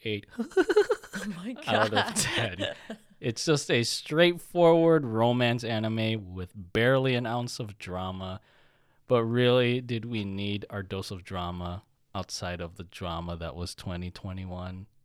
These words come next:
Speaker 1: or twenty twenty Part Two? <laughs> Um,
Speaker 2: Twenty twenty second cour.
Speaker 1: <laughs> Yeah, that's a good way to put it. But yeah, the comedy just hits right in the show between Komi's spurts of bravery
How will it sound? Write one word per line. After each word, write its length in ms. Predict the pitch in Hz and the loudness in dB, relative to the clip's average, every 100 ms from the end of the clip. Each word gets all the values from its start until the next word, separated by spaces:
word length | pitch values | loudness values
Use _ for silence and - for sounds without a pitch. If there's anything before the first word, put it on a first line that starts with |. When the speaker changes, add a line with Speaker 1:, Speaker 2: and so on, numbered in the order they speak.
| _ _ | _ _
Speaker 1:
or 120 | - 85 | -14 -14
twenty 380 | - 95 90 | -10 -8 -6
twenty 340 | 90 - 90 95 | -8 -8 -8 -8
Part 340 | - 139 147 | -2 -2 -2
Two? 280 | - - 160 - 185 | -6 -4 -4 -4 -2
<laughs> 1160 | 254 220 262 233 226 - 247 - 240 - 190 - | 0 2 2 0 0 -2 -2 -2 -6 -6 -12 0
Um, 600 | 127 123 120 123 120 131 _ _ _ | 4 6 6 4 2 -2 _ _ _
Speaker 2:
Twenty 380 | - 202 185 190 | -12 -4 -2 -2
twenty 320 | 190 196 175 | -4 -6 -6
second 400 | 175 160 160 156 | -6 -6 -6 -10
cour. 440 | - 160 147 165 165 - | -8 -6 -6 -6 -12 -4
Speaker 1:
<laughs> 60 | |
Yeah, 280 | 190 - 190 - - - | 0 2 0 -2 -6 -4
that's 280 | 143 - - | -6 -8 -12
a 60 | 113 - | -12 -10
good 140 | 95 87 | -10 -10
way 140 | 82 | -10
to 100 | 85 | -10
put 260 | 87 92 80 | -8 -10 -10
it. 140 | 80 - - - - - | -14 -18 -20 -20 -20 -2
But 200 | 165 151 | 0 2
yeah, 140 | 143 110 | 2 0
the 120 | 123 | -4
comedy 480 | - 156 160 165 147 | 2 6 8 6 4
just 340 | 127 110 - | 0 -4 -10
hits 400 | - 110 - - - | -4 -4 -4 -12 -12
right 400 | 113 113 123 131 | -2 2 4 2
in 160 | 123 | -2
the 80 | 123 | -2
show 560 | - - 123 120 120 - - _ _ _ - | -4 0 2 4 2 -2 -16 _ _ _ -6
between 800 | 113 - 120 107 104 104 104 139 | -4 -4 -4 -2 -2 -2 -4 -8
Komi's 400 | - 107 104 98 | -8 -6 -4 -4
spurts 320 | - - 101 - | -4 -4 -4 -4
of 200 | 90 87 | -10 -6
bravery 760 | 98 107 110 101 110 113 123 | -2 0 0 -2 -2 0 -2